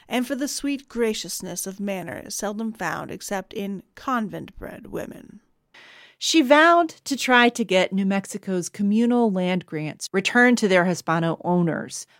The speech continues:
Speaker 2: overturning years of Anglo domination in the courts. She believed that if Hispanos owned their own lands,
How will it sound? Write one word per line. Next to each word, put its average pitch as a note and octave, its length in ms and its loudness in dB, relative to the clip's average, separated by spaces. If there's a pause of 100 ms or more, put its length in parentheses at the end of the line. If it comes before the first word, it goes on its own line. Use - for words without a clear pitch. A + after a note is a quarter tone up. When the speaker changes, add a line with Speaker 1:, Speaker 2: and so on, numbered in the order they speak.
(100)
Speaker 2:
overturning G#3 640 4
years A3 480 6
of G3 160 -6
Anglo E3 300 -6
domination F3 720 -2
in E3 80 -8
the C#3+ 80 -12
courts. - 580 -2 (400)
She - 160 2
believed C4+ 560 6
that E3 160 6
if E3+ 200 4
Hispanos G3+ 640 0 (100)
owned F#3+ 360 0
their E3+ 280 -6
own D3+ 220 -10
lands, A#3 480 0